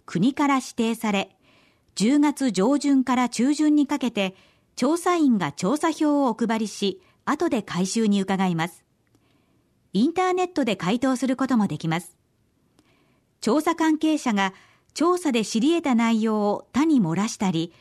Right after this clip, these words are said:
目的以外に調査票を使用することはありません。この調査に選ばれた場合は、ご理解とご協力をお願いいたします。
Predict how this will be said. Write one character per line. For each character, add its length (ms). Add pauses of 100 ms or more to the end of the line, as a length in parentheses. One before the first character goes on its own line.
(300)
目 200
的 340
以 20
外 220
に 140
調 220
査 140
票 260
を 80
使 180
用 160
す 120
る 100
こ 120
と 140
は 140
あ 60
り 80
ま 120
せ 180
ん。 140 (1160)
こ 120
の 120
調 220
査 140
に 200
選 100
ば 120
れ 100
た 140
場 160
合 140
は、 200 (400)
ご 120
理 120
解 260
と 160
ご 140
協 220
力 340
を 40
お 160
願 240
い 20
い 40
た 120
し 100
ま 140
す。 120